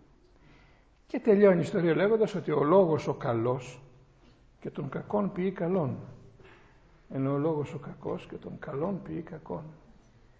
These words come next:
Η διάθεση της καρδίας, η εσωτερική, η βαθιά, η βαθιά καρδιά, αλλάζει τον άλλο άνθρωπο, γιατί το Πνεύμα του Άγιο μεταδίδεται, όπως μεταδίδεται η καρδιά μου.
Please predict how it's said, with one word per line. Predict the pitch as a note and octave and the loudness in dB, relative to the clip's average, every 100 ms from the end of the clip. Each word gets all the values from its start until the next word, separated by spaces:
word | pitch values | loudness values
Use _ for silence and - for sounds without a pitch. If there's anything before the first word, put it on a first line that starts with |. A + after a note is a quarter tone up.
| _ _ | _ _
Η | - | -10
διάθεση | A#2 D3 G#3+ G#3+ G#3 | -6 0 0 0 -10
της | F#3 | -10
καρδίας, | - C#3+ C#3+ F3 C#3 - | -6 -4 0 2 2 -2
η | |
εσωτερική, | C#3 - D3 A#2+ B2 D3+ - - - | -10 -10 -10 -10 -10 -8 -8 -8 -4
η | D3 | 2
βαθιά, | C#3+ C3+ A#3+ A#3 C#3+ - - - - - - - - - - | 4 4 10 12 12 8 -6 -12 -16 -16 -16 -18 -20 -20 -10
η | C3+ | 0
βαθιά | C3 B2 A3+ G#3 | 2 4 6 6
καρδιά, | D#3+ A#2 A#2 G#2+ - - - - - - - - - | 4 -4 -6 -10 -14 -20 -20 -20 -20 -20 -20 -20 -6
αλλάζει | C#3+ C3 F#3 A#3 A3 D3 | -2 2 4 4 2 0
τον | C#3 C3+ A#2+ | -4 -4 -4
άλλο | A2+ A2+ G#2+ | -6 -6 -6
άνθρωπο, | G#2+ - F#3+ - | -6 -8 -12 -8
γιατί | D3+ C#3 C#3+ F#3+ A#3 - - - | -4 -4 -4 -6 -6 -12 -20 -18
το | - | -16
Πνεύμα | D3 F3+ G#3 D#3+ | -4 -2 0 0
του | F#3 | 0
Άγιο | G3+ F#3+ | 0 -4
μεταδίδεται, | D#3 D#3 F3+ E3 A#2+ - | -6 -4 -2 -2 -2 -10
όπως | - - | -12 -10
μεταδίδεται | G3+ F3+ A#3 B3 | -8 -6 -6 -8
η | A3 | -6
καρδιά | A3+ A3+ | -2 0
μου. | C#3+ | -2